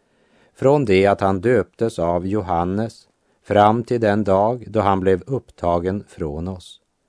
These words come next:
någon av dem ska vittna tillsammans med oss om hans uppståndelse. Två blev föreslagna,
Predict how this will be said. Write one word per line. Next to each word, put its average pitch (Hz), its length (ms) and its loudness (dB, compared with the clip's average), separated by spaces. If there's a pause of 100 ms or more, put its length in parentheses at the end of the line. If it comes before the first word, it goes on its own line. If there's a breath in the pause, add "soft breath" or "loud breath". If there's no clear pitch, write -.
(340)
någon 131 560 2
av 101 300 -2
dem 82 440 -6 (160)
ska - 280 -4
vittna 101 560 -4
tillsammans 95 800 -4
med 98 320 -6
oss - 420 -16 (380)
om 107 260 0
hans 85 560 -6
uppståndelse. 104 960 -8 (880 soft breath)
Två 113 520 0
blev 101 260 -2
föreslagna, 85 920 -4